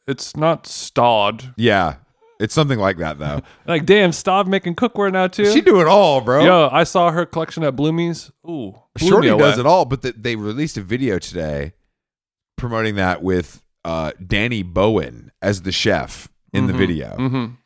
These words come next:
Speaker 2: And I thought to
Speaker 1: Big
Speaker 2: myself,
Speaker 1: Bowen.
Speaker 2: I thought to myself, the only Bowen I like, I thought to myself,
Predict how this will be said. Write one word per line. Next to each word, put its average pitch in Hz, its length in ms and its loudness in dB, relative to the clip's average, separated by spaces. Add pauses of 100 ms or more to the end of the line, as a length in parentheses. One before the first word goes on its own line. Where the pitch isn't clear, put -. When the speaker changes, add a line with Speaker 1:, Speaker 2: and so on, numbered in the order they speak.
Speaker 2:
And 123 80 0
I 135 80 4
thought 165 280 2
to - 60 -10
Speaker 1:
Big 160 60 -6
Speaker 2:
myself, 117 360 4
Speaker 1:
Bowen. 131 480 2 (200)
Speaker 2:
I 117 80 0
thought 156 240 2
to - 80 -10
myself, 92 600 -2
the 98 120 0
only 117 160 2
Bowen 98 280 2
I 101 80 -2
like, 76 400 -8
I 101 100 0
thought 160 240 0
to 160 80 -10
myself, 92 480 0